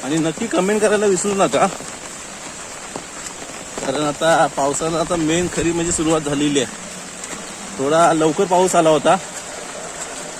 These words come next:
एक, अ, बघायला गेला तर मे महिन्यामध्येच पाऊस सुरू झालेला.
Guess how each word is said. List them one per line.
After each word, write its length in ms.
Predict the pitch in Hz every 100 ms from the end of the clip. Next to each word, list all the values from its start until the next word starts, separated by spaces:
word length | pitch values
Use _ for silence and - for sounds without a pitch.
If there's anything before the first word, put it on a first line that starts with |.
| - - - - -
एक, 240 | 127 131 147
अ, 300 | 143 143 143
बघायला 320 | 143 143 151 156
गेला 200 | 151 151
तर 440 | - 165 165 160 - - - - - - - - - - - - - - - - - -
मे 140 | 156
महिन्यामध्येच 480 | 185 185 196 185 202
पाऊस 220 | 170 185
सुरू 260 | - 180 185
झालेला. 340 | 165 139 123